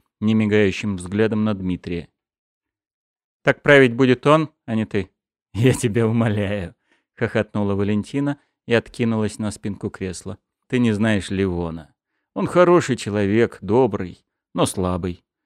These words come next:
Сдаться в плен тогда, когда должен сражаться?» «Ох», — она махнула рукой, — «ты всей истории с падением Сиса не знаешь.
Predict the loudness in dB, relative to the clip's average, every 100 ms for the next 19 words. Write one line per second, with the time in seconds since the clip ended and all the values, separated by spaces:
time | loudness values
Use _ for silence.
0 | _ _ -8 2 2 2 -8 -6 -4 -4
1 | -4 -8 -2 -4 -4 -8 -6 -4 -4 -4
2 | -10 -8 -6 -2 -2 -2 -8 -20 _ _
3 | _ _ _ _ 2 6 6 4 -6 -14
4 | -16 -2 2 4 2 0 -2 0 -2 -4
5 | -6 -8 _ _ _ -6 0 2 2 2
6 | 0 0 -2 -2 -2 0 0 -2 -6 -10
7 | -8 -6 -6 -6 -6 -8 -12